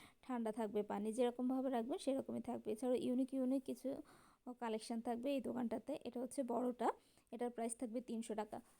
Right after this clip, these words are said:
মেটালের মধ্যে আপনারা অনেক অনেক ইউনিক কালেকশন পেয়ে যাবেন, যেগুলি আপনারা, আহ,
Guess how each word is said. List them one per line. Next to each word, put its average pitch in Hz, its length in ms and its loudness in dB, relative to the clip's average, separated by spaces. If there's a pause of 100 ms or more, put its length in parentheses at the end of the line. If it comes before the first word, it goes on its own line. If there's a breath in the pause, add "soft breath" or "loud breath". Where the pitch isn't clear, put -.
(160)
মেটালের 285 420 0
মধ্যে 285 280 2
আপনারা 269 280 0
অনেক 226 320 0
অনেক 254 280 -2
ইউনিক 233 280 -2
কালেকশন 226 420 -2
পেয়ে 240 180 0
যাবেন, 220 240 0
যেগুলি 233 340 2
আপনারা, 233 360 4 (400 loud breath)
আহ, 233 260 -4